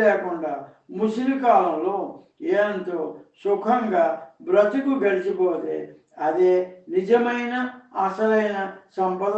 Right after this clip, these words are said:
సుమా అని వేమన గారు చెప్పారు ఈ పద్యం ద్వారా. సంపద అంటే ముదిమిలో ఏ ఒడిదుడుకులు లేకుండా సౌఖ్యాన్ని ఇచ్చేదే సంపదని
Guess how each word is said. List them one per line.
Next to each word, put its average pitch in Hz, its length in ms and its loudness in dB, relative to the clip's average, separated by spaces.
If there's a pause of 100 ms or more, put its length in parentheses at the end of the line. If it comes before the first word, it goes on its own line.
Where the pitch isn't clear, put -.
(100)
సుమా 214 260 0 (520)
అని 202 160 -6 (100)
వేమన 180 320 2 (120)
గారు 160 280 2 (320)
చెప్పారు 165 560 -4 (360)
ఈ - 20 6 (160)
పద్యం 143 340 -4 (100)
ద్వారా. 123 240 -10 (520)
సంపద 226 440 2 (120)
అంటే 156 280 -4 (500)
ముదిమిలో 202 680 2 (580)
ఏ - 20 6 (320)
ఒడిదుడుకులు 240 640 2 (160)
లేకుండా 160 560 -2 (440)
సౌఖ్యాన్ని 226 760 2
ఇచ్చేదే 156 460 -2 (400)
సంపదని 180 640 0